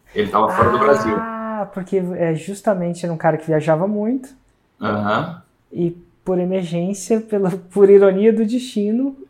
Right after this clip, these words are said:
Speaker 1: <laughs>
Speaker 2: voltou.
Speaker 1: Ele teve que
Speaker 2: Então,
Speaker 1: voltar.
Speaker 2: e?
Speaker 1: Aí, quando ele voltou, ele, por ele ser grupo de risco, tal, por causa de idade, ele pegou,
Speaker 2: Quantos
Speaker 1: pegou
Speaker 2: anos
Speaker 1: assim,
Speaker 2: ele tem,
Speaker 1: "Tá, vou"
Speaker 2: mais ou menos?
Speaker 1: sessenta e três.
Speaker 2: Certo.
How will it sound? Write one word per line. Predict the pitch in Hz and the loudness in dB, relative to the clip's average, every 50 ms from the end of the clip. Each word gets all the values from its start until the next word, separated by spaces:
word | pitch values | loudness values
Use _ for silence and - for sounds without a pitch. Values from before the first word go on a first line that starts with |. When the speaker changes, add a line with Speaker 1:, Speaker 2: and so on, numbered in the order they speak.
| - | -10
Speaker 1:
<laughs> | - - - - - - 104 101 101 101 - - - - _ _ _ _ _ _ _ _ _ _ _ _ - | -8 -8 -8 -8 -6 -4 -2 -2 -2 -2 -4 -6 -10 -16 _ _ _ _ _ _ _ _ _ _ _ _ -12
Speaker 2:
voltou. | 147 151 190 220 - | -4 0 2 2 2
Speaker 1:
Ele | 214 220 | 4 6
teve | 202 190 208 240 269 | 6 8 8 6 4
que | 262 | 4
Speaker 2:
Então, | - 196 | 4 4
Speaker 1:
voltar. | 214 - - 240 - 104 95 - - - _ _ _ _ _ - | 4 6 4 2 -2 -2 -4 -4 -8 -14 _ _ _ _ _ -12
Speaker 2:
e? | - 185 196 208 247 302 330 320 - - _ _ _ _ _ _ _ _ _ _ _ _ _ _ _ _ _ _ - | -8 -4 -2 0 0 0 -2 -4 -12 -20 _ _ _ _ _ _ _ _ _ _ _ _ _ _ _ _ _ _ -4
Speaker 1:
Aí, | - 107 107 110 123 139 151 151 151 139 - | -2 0 2 2 4 2 2 2 0 -2 -2
quando | - - 143 156 175 | -2 0 0 2 2
ele | 175 175 | 0 0
voltou, | 160 160 131 117 - 151 165 185 175 156 127 - - - - | 4 4 4 4 4 4 4 4 4 2 0 -2 -6 -8 -6
ele, | 113 117 120 123 120 113 107 95 - - 101 | -4 0 0 0 0 0 -2 -4 -6 -8 -8
por | - 117 117 | -2 -2 0
ele | 120 120 117 113 | 0 0 -2 -4
ser | - - 113 107 | -6 -8 -6 -4
grupo | 113 113 104 - | -4 -4 -4 -6
de | - 131 | -6 -6
risco, | 113 113 131 165 175 147 - - - | -4 -4 -4 -4 -4 -6 -6 -8 -4
tal, | - 120 120 117 | 0 0 0 0
por | - | 0
causa | 107 104 104 107 | -2 -4 -2 -2
de | 123 | -4
idade, | 123 127 123 - 156 175 185 190 | -2 0 0 0 0 0 -4 -4
ele | 160 156 156 | -4 -4 -4
pegou, | 147 - 156 156 147 151 151 151 151 151 151 151 151 151 - - _ _ _ _ | -4 -4 -4 -2 -2 0 0 0 2 2 0 0 -2 -4 -10 -18 _ _ _ _
Speaker 2:
Quantos | - 214 226 214 | -2 0 0 2
Speaker 1:
pegou | 208 160 160 165 | 4 2 2 2
Speaker 2:
anos | |
Speaker 1:
assim, | 156 | 0
Speaker 2:
ele | 151 | 0
tem, | 143 147 | 2 2
Speaker 1:
"Tá, | - 196 | 2 4
vou" | 202 - | 4 2
Speaker 2:
mais | 170 165 156 | 2 0 -2
ou | 156 156 | -4 -6
menos? | 160 175 208 240 226 214 - - _ _ | -4 -6 -6 -6 -8 -10 -12 -20 _ _
Speaker 1:
sessenta | - - - 113 117 - 127 139 139 147 | -16 -8 -6 -6 -6 -4 -4 -2 0 -2
e | 143 135 | -2 -2
três. | - 110 104 98 92 92 92 - - - _ _ _ _ | -2 -2 -2 -2 -2 -4 -8 -12 -18 -20 _ _ _ _
Speaker 2:
Certo. | _ - - 156 139 131 139 151 165 - - 220 233 | _ -12 -8 -6 -6 -6 -6 -10 -12 -12 -12 -12 -12